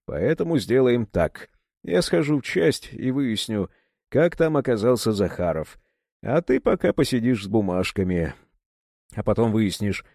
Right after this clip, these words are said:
кто из его бывших товарищей, по несчастью, то бишь по концлагерю, находится поблизости. Побеседуем с ними по душам еще раз. Я более чем уверен, что-то такое интересное там выплывет.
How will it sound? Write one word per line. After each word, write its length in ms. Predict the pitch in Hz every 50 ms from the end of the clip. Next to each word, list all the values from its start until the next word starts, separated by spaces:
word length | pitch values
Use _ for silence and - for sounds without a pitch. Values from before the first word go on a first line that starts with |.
| _ _ -
кто 480 | - - 165 175 170 165 156 143 120 - - -
из 260 | - - 120 120 98
его 240 | 113 127 127 131 131
бывших 380 | 110 127 131 110 - 113 107 -
товарищей, 680 | 123 123 135 151 151 135 107 - - 104 92 85 80 - _ -
по 80 | - 123
несчастью, 760 | 120 123 113 - - 113 101 87 82 - - 87 87 80 - _ _ _ _ _ -
то 100 | - 127
бишь 220 | 110 107 101 -
по 220 | - 113 110 101 92
концлагерю, 680 | - 120 113 - - 104 87 80 80 80 85 85 - _ _ _ _ _ _ _ _ _ - -
находится 920 | - - - 92 127 143 123 - 156 160 156 147 - - 156 156 147 135
поблизости. 840 | 120 - 131 117 104 92 85 78 85 78 - - - 87 80 73 - _ _ _ _ _ _ _
Побеседуем 720 | - - 170 196 202 - - - 190 175 156 170 165 156 143
с 120 | - -
ними 260 | 131 135 139 131 131
по 140 | 123 - 107
душам 440 | 95 98 87 - - 135 160 156 139
еще 360 | 117 113 - - - 90 90
раз. 440 | 78 - 76 71 - - - - - _ _ _ _ _ _ _ _ _ _ _ _ _ _ _ _ -
Я 300 | - 135 95 135 175 185
более 380 | 185 190 214 202 190 185 180 170
чем 260 | - - 180 165 165
уверен, 420 | 170 165 175 190 185 160 147 147
что-то 440 | 143 - - - - - 180 - 175
такое 480 | - 175 165 - - 160 151 139 135 135
интересное 680 | 127 - 135 131 135 139 135 120 - - 123 117 113
там 240 | 104 - 113 110 101
выплывет. 720 | 90 98 117 117 104 - 92 90 82 78 73 - - -